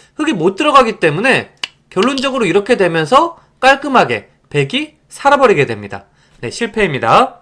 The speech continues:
자, 그러면 이번에는 이쪽으로 단수를 쳐보겠습니다. 자, 이쪽으로 단수 쳤을 때 백도 따냅니다. 자, 이렇게 따내고 보니까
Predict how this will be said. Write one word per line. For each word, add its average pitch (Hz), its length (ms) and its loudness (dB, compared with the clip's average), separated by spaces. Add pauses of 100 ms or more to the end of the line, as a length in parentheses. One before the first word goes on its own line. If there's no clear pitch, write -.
(380)
자, 147 300 0
그러면 247 840 4 (300)
이번에는 208 800 0 (360)
이쪽으로 320 1000 0 (100)
단수를 262 760 -2
쳐보겠습니다. 170 840 -2 (420)
자, 185 120 -2
이쪽으로 285 360 -2
단수 220 280 -2
쳤을 320 420 -4
때 214 480 4 (140)
백도 240 600 2 (280)
따냅니다. 233 640 0 (160)
자, - 120 -4
이렇게 302 380 0
따내고 302 400 2
보니까 220 600 0